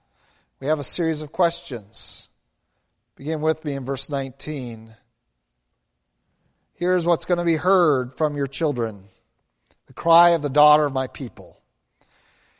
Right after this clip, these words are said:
Here's their question, "Is not the Lord in Zion?" <laughs>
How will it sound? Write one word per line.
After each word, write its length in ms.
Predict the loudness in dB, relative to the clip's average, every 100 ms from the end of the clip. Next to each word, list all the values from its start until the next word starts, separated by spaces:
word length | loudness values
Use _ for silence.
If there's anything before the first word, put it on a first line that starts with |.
| _ _
Here's 440 | -4 0 2 0 0
their 320 | 2 2 0 -4 _ 0
question, 720 | 6 6 4 -2 -2 -4 -12 -20 _ _ _ _ _ _ _
"Is 240 | -4 -4 0
not 240 | 0 0
the 80 | -4
Lord 280 | -4 -4 -6
in 100 | -8
Zion?" 320 | -8 -8
<laughs> 0 | -10